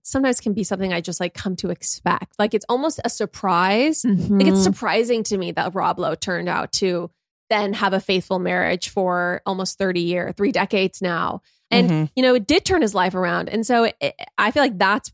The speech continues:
Speaker 1: that's the thing that actually, like, shocks me.
Speaker 3: Yeah, no, you're so right. And, and what a world, what a world to live in when we are shocked
Speaker 1: What a
Speaker 3: by
Speaker 1: world.
Speaker 3: fidelity.
Speaker 2: Truly.
Speaker 3: <laughs>
Speaker 2: I mean,
Speaker 1: For
Speaker 2: I,
Speaker 1: real.
Speaker 2: I think I'll just offer a small prayer that Travis Kelce ends up being the man we think he is.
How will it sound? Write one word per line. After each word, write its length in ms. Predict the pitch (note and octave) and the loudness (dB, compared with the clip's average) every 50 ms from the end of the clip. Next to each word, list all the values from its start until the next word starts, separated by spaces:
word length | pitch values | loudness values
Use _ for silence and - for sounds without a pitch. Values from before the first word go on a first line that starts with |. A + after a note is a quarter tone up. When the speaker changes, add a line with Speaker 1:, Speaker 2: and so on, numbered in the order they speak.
| - G#3+ | -10 -2
Speaker 1:
that's 240 | G#3+ F#3+ G#3 - - | -2 0 0 -2 -4
the 80 | F#3 | -6
thing 160 | E3+ F3 E3 | -6 -6 -6
that 100 | D#3+ E3 | -6 -6
actually, 300 | - - - - - F#3 | -8 -8 -8 -4 -4 -2
like, 120 | F3 E3 - | -2 -4 -4
shocks 480 | - - - F3 F3 E3+ - - - | -6 -4 -2 -2 -2 -2 -6 -10 -14
me. 380 | - F3 F3+ F3+ - - - F3+ _ - - | -10 -8 -8 -8 -8 -12 -16 -18 _ 0 2
Speaker 3:
Yeah, 240 | A#3 B3+ A#3 A3 G3 - - | 2 2 2 0 -2 0 0
no, 160 | B3 B3+ B3 | 2 2 2
you're 220 | A3 G3 A#3 B3+ | 2 2 2 0
so 180 | - - A#3+ A3+ | 0 0 -2 0
right. 220 | G#3 G#3+ G3+ F#3+ - | 0 0 0 0 0
And, 240 | F3 G#3 G#3+ G#3+ - _ - - - - | 0 0 -2 -2 -4 _ -16 -16 -6 -2
and 180 | - A3 A3 A3 | 0 2 2 4
what 140 | B3 C4+ D4 | 4 4 4
a 40 | C#4+ | 4
world, 360 | A3+ G#3+ G#3 G3+ F3+ E3 F#3+ | 4 4 4 4 4 2 2
what 160 | F#3 A3+ B3 | 2 2 2
a 40 | C4+ | 2
world 300 | A3+ A#3 G#3 G#3+ A3 F#3 | 2 2 2 2 0 0
to 120 | - A3+ F#3+ | 0 2 4
live 200 | F3+ F#3 F3+ G3+ | 4 4 2 2
in 160 | E3 D3 D3+ E3 | 2 2 2 2
when 120 | F3 F#3 | 4 4
we 120 | F3+ F3 | 4 4
are 80 | F3 F#3 | 4 4
shocked 420 | - - - A3 F#3 D#3 F3 F#3+ | 2 2 2 2 4 4 4 4
Speaker 1:
What 100 | G3 F#3+ | 4 4
a 40 | F3+ | 4
Speaker 3:
by 260 | F#3 F3 E3+ D#3+ D#3+ D#3 | 4 4 4 4 4 4
Speaker 1:
world. 120 | E3 F3 F3+ | 2 2 2
Speaker 3:
fidelity. 680 | F#3+ D3+ F3+ E3+ G#3+ G#3 G3+ F#3+ F#3 E3 F3+ G#3 - - - | 2 2 4 6 6 6 6 6 6 6 6 4 2 0 0
Speaker 2:
Truly. 120 | - D#4 - - F4+ - | -2 -2 0 0 -2 0
Speaker 3:
<laughs> 40 | - | 2
Speaker 2:
I 80 | A#3 A#3+ | 4 4
mean, 240 | A#3+ A#3+ A#3+ G3+ F#3 | 4 6 6 4 4
Speaker 1:
For 140 | F#3 F3 A3+ | 4 4 4
Speaker 2:
I, 80 | A#3 | 4
Speaker 1:
real. 260 | A#3 A#3+ - F3+ F3 - - G#3 - | 4 4 2 0 -2 -4 -4 0 2
Speaker 2:
I 120 | A#3 - | 4 6
think 180 | - C4 A#3+ C4 | 6 6 6 6
I'll 100 | B3+ A#3+ | 4 4
just 200 | A#3+ A#3 - - | 2 2 2 2
offer 340 | - G3 G#3 G#3+ - A#3 G#3 | 2 2 2 2 2 2 2
a 60 | G3 | 2
small 320 | - - A3 G3 F#3+ F#3+ | 0 0 2 2 2 2
prayer 340 | F3+ - - G3+ F#3+ G3 G#3 G3 | 0 0 0 2 4 4 4 2
that 180 | G3+ E3+ - - | 2 0 -2 -2
Travis 400 | - F#3+ F3+ F#3 F#3+ F#3+ - - | -2 0 0 2 0 0 -2 -2
Kelce 420 | - G3+ F#3+ F#3 - - G3 F3 | -2 -2 -2 0 0 0 0 0
ends 220 | F#3 F#3 F#3 F#3 - | 2 2 2 2 2
up 140 | F3 E3+ - | 0 0 0
being 240 | F3+ F3 E3+ E3+ E3+ | -2 -2 0 0 0
the 80 | F3 | 0
man 280 | E3+ E3+ E3+ E3 E3+ E3+ | 0 0 0 0 0 0
we 100 | E3+ E3+ | 0 -2
think 240 | - - F3+ F3+ - | 0 -2 -2 -2 -2
he 140 | - - - | -2 -2 -2
is. 500 | - G2 G#2+ - G3+ - - - - | -2 -2 -2 -2 -4 -6 -6 -8 -12